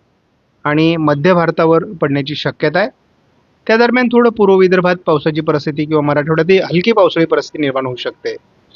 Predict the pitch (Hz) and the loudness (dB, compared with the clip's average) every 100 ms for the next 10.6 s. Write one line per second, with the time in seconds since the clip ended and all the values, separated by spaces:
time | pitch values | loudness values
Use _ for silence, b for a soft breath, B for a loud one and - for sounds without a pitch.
0 | B B _ _ - 147 180 202 226 226 | B B _ _ -2 2 4 2 0 -2
1 | 196 202 - 190 160 139 127 - 202 285 | -2 -2 -2 -2 0 0 -2 -4 -6 -8
2 | - - - - - - - - - - | -18 -20 -20 -20 -20 -20 -20 -20 -16 -4
3 | 208 226 240 220 226 220 214 - 190 180 | -2 0 -2 0 0 2 2 0 -2 2
4 | 226 214 180 - 180 170 165 - 160 147 | 2 2 0 2 0 2 0 -2 -6 -6
5 | 120 - _ _ _ _ _ _ _ _ | -6 -12 _ _ _ _ _ _ _ _
6 | _ _ _ _ _ _ 165 - 180 170 | _ _ _ _ _ _ -2 2 2 2
7 | 160 160 - 165 156 147 160 156 151 143 | 0 -2 -2 -2 0 0 0 0 0 -2
8 | - 160 143 143 147 - 147 139 139 131 | -2 -2 0 0 0 0 0 0 -2 -6
9 | 190 - 156 160 175 160 156 156 147 185 | -6 -4 -2 -2 0 2 2 0 0 2
10 | 196 220 185 170 127 | 2 2 2 0 0